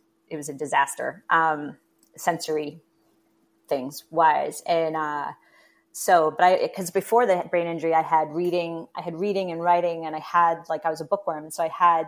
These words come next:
that escape, and I had that. And then, but after the head injury, I didn't have that for a while. I mean, I had it eventually, the, the reading and stuff back, but I didn't have it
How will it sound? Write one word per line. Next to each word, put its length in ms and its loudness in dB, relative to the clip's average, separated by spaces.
that 160 0
escape, 440 -8
and 80 -10
I 60 -12
had 300 -4
that. 260 2
And 80 -10
then, 200 -12
but 120 -6
after 280 2
the 80 -2
head 120 -2
injury, 320 -2
I 80 -2
didn't 440 -6
have 260 -4
that 240 -4
for 80 -6
a 80 -2
while. 500 0
I 20 -8
mean, 160 -10
I 40 -12
had 220 -2
it 80 -2
eventually, 720 -8
the, 100 -4
the 140 -6
reading 300 -2
and 120 -6
stuff 280 0
back, 240 0
but 200 2
I 100 -2
didn't 280 -6
have 240 -2
it 120 -8